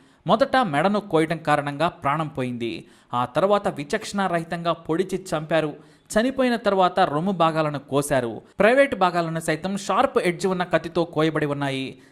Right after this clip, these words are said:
శరీరంపై ముప్పై ఘాట్లు ఉన్నాయి. అత్యంత పదునైన కత్తితో గొంతు కోసినట్లు పోస్ట్మార్టం రిపోర్ట్లో తేలింది. అయితే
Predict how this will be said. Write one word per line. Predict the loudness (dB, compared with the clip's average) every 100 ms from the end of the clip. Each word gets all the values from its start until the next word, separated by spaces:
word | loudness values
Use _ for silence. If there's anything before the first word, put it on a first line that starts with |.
| -8 2
శరీరంపై | 2 2 -2 0 0
ముప్పై | 0 -6 0 2 2
ఘాట్లు | 2 2 2 -4
ఉన్నాయి. | -2 -4 -4 -6 -6
అత్యంత | -8 -4 -6 -4 -2
పదునైన | 0 0 0 -2 -2
కత్తితో | -2 -4 -4 -2 0 0 -4
గొంతు | -4 -4
కోసినట్లు | 0 -2 -2 -4 -6
పోస్ట్మార్టం | -2 -2 -2 -4 -2 -2
రిపోర్ట్లో | -6 -2 -2 -2
తేలింది. | -4 -6 -4 -6 -8 -16 _ 0
అయితే | 0 2 0 0